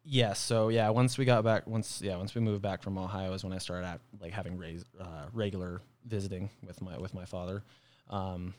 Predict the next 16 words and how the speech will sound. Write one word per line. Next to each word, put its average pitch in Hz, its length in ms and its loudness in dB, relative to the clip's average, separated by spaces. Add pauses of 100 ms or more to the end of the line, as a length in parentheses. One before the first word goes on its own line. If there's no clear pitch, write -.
(100)
I'm - 80 -12
pretty 151 220 4
sure 123 240 2
when 110 100 0
we 104 80 -2
first 107 320 -4
moved 101 220 -2
back, 95 380 -6 (120)
they 101 220 -6
were 98 160 -2
living 95 440 -4
in 95 580 -4 (420)
Pine, 95 580 0 (680)
which - 260 -4
is, 95 200 0
um, 87 480 -4